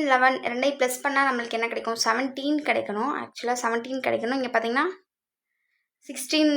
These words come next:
லெட்டர் தான் கடைசியா கொடுத்துருக்காங்க. அப்போ மைனஸ் ஒன் பண்ணியிருக்காங்க. அப்போ லெவனும் டூவையும் நம்ம ப்ளஸ் பண்ணோம்னா நம்மளுக்கு என்ன கிடைக்கும்? தர்டீன் கிடைக்கும். தர்டீன்,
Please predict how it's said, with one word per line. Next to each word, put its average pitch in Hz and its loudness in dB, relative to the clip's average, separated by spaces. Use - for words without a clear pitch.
லெட்டர் 240 4
தான் 269 4
கடைசியா 240 2
கொடுத்துருக்காங்க. 208 -2
அப்போ - 2
மைனஸ் 262 2
ஒன் 233 2
பண்ணியிருக்காங்க. 208 -2
அப்போ 233 4
லெவனும் 330 4
டூவையும் 285 0
நம்ம 247 0
ப்ளஸ் 247 2
பண்ணோம்னா 254 2
நம்மளுக்கு 233 2
என்ன 233 0
கிடைக்கும்? 233 2
தர்டீன் 277 2
கிடைக்கும். 240 2
தர்டீன், 311 4